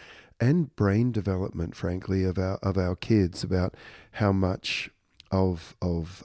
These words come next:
um, what is not particularly <laughs> helpful for kids' brain development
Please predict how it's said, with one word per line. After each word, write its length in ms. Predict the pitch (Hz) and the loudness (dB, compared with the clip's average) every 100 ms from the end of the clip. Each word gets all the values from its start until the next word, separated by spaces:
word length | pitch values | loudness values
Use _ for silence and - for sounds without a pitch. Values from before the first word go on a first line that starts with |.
| - | -4
um, 460 | 90 90 87 82 - - - - | -2 0 -2 -6 -10 -20 -20 -8
what 160 | - 101 | -2 0
is 140 | 92 | 2
not 220 | 107 113 | 2 2
particularly 500 | - - - - - | -4 -6 -6 -6 -4
<laughs> 120 | 127 - | -6 -4
helpful 420 | 98 - - 107 | -8 -8 -6 -6
for 160 | - | -6
kids' 260 | 107 104 98 | -4 -4 -2
brain 320 | 98 92 98 | -2 0 0
development 560 | 101 101 101 92 92 | 0 0 0 0 -2